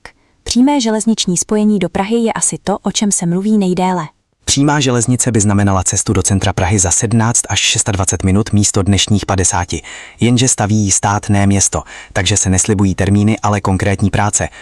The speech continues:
Speaker 2: ochrana koridorů v územním plánu, připravené P plus R u budoucí zastávky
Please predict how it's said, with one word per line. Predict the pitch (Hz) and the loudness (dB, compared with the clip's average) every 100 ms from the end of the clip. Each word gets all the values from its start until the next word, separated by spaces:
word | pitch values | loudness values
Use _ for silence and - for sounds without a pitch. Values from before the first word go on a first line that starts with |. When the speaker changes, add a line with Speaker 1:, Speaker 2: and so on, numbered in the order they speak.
| - | -8
Speaker 2:
ochrana | - - 98 87 | -6 -2 -2 0
koridorů | - 98 90 90 | 0 0 0 -2
v | - | -2
územním | 98 98 98 95 | 0 2 2 2
plánu, | 95 101 120 | 0 0 0
připravené | - 107 104 98 95 | -2 -2 0 2 0
P | 92 98 | 0 -2
plus | 98 90 - | -2 -2 -2
R | 92 | -2
u | 101 | 0
budoucí | 101 101 98 92 | 0 0 -2 -2
zastávky | 92 - 98 - 110 | -2 -2 -4 -2 -4